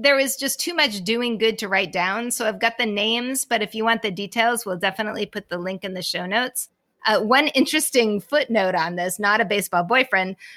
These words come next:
but Mitch Moreland, as you said, going to the Padres, is nominated for the Red Sox. So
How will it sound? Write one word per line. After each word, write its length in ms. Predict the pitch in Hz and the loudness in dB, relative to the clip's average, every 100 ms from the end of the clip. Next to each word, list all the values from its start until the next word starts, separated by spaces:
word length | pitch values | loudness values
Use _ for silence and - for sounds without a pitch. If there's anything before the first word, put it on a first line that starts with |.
| _ | _
but 200 | 226 - | 0 2
Mitch 340 | 233 415 - 247 | 2 2 0 0
Moreland, 720 | 262 294 220 185 - - - _ - | 4 4 4 -2 -6 -10 -18 _ 0
as 200 | 214 208 | 0 2
you 100 | 240 | -2
said, 480 | - 277 220 175 220 | 2 2 2 0 0
going 220 | 226 233 | 0 2
to 80 | 240 | -2
the 60 | |
Padres, 640 | 233 240 233 190 - - - | 0 2 2 2 -2 -4 -4
is 220 | 214 185 | -2 0
nominated 640 | 220 226 233 214 180 190 - | 2 2 2 0 -2 -6 -6
for 100 | 214 | -6
the 120 | 202 | 0
Red 240 | 214 208 | 0 0
Sox. 500 | - - - - - - _ _ | -4 -6 -8 -10 -14 -16 _ _
So 460 | - 240 226 214 | -4 2 2 2